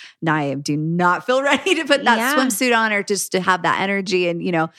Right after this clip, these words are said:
Speaker 1: so yes, I do. I think that's where you're leading. And I think, yes, I have had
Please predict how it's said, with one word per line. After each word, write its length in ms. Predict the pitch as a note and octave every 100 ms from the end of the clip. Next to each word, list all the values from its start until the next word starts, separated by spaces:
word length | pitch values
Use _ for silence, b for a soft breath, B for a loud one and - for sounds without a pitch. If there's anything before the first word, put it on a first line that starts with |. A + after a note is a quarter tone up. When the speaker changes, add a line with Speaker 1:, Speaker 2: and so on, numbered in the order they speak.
| B B
Speaker 1:
so 320 | - F#3 F#3 F3+
yes, 460 | G3 G3 G3 -
I 60 | F#3+
do. 240 | F#3 F#3+ F3+
I 80 | F3+
think 200 | F#3 F3
that's 180 | F3+ F#3
where 100 | F3
you're 180 | F3
leading. 260 | A#3 C4+ A#3+
And 80 | F3+
I 100 | E3+
think, 260 | F3+ E3 -
yes, 340 | E3 D3+ -
I 60 | D#3+
have 240 | D3+ D3+
had 340 | D#3 D3+ E3+